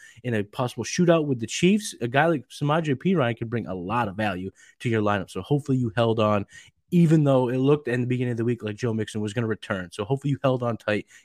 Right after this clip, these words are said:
and can use him this week. Jerry Jeudy and Cortland Sutton both practiced in a limited fashion. Sutton is expected to play. He's dealing with an illness that only popped up on Friday.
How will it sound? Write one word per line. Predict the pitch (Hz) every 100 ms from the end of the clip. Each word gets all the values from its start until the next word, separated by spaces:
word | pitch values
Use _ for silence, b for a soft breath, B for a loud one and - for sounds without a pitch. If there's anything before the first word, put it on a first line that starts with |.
| 113
and | 117
can | 117
use | 113 120 104
him | 101
this | 101 -
week. | 95 - _ _ _ - - 131
Jerry | 117 156 190
Jeudy | 143 156 156 147
and | 151 180
Cortland | 180 185 170 156
Sutton | - 156 180 B B B B
both | - 113 -
practiced | 104 107 135 127
in | 127 - 113
a | 92
limited | 101 127 135 123
fashion. | - - 123 139 - 175 175 B B -
Sutton | - 196 202 202
is | 151
expected | 123 - - 135 117
to | 101
play. | - 143 151
He's | 143
dealing | 113 117
with | 110 98
an | -
illness | 160 151 156 -
that | 101
only | 131 117
popped | - 98 -
up | 90
on | - -
Friday. | - 131 131 123 131